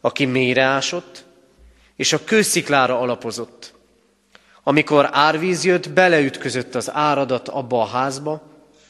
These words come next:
de nem tudta megingatni, mert jól volt megépítve. Aki pedig hallja beszédeimet, de nem cselekszi, az hasonló ahhoz az emberhez,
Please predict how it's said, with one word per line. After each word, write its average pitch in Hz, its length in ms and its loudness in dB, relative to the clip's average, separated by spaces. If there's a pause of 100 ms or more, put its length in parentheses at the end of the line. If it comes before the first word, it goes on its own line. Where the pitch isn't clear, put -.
(340)
de 135 420 2
nem 196 240 0
tudta - 280 -4
megingatni, 113 800 -2 (800)
mert 117 440 0 (180)
jól 147 300 0
volt 98 300 -8
megépítve. 101 680 -12 (1120)
Aki 156 220 2
pedig 156 320 2
hallja 202 340 6
beszédeimet, 107 920 -4 (840)
de 139 180 4
nem 185 200 2
cselekszi, 117 600 -4 (880)
az 139 180 2
hasonló 131 540 2
ahhoz 143 280 0
az 170 140 2
emberhez, 143 800 0